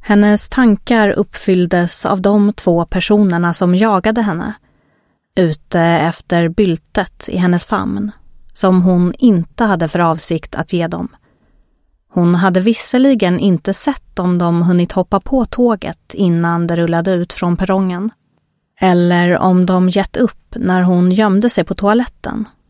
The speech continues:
gett upp och stigit av efter ett par hållplatser. Man kunde ju alltid hoppas. Plötsligt såg hon dem, en kvinna och en man,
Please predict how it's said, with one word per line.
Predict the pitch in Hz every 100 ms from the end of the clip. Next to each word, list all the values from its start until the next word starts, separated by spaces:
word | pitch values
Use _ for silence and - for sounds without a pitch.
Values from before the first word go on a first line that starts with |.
| _
gett | 185 190 190 233
upp | 240 - - -
och | 175 170
stigit | - 196 190 196 -
av | 240 - 214
efter | 202 180 - 170
ett | 170 -
par | 180 165
hållplatser. | 170 185 160 190 - - - 220 _ _ _ _ _ _ _ _ -
Man | 180 170 170
kunde | - 190 175
ju | 190
alltid | 170 - 190 170
hoppas. | 180 - 208 - - - _ _ _ _ _ _ _ _ _ _ _ _ -
Plötsligt | 196 180 - - 170 - -
såg | - 190 170
hon | 185 180
dem, | 180 214 - - - - _ -
en | 196 180
kvinna | - 214 196 196 220 233
och | 233 -
en | 196
man, | 185 170 208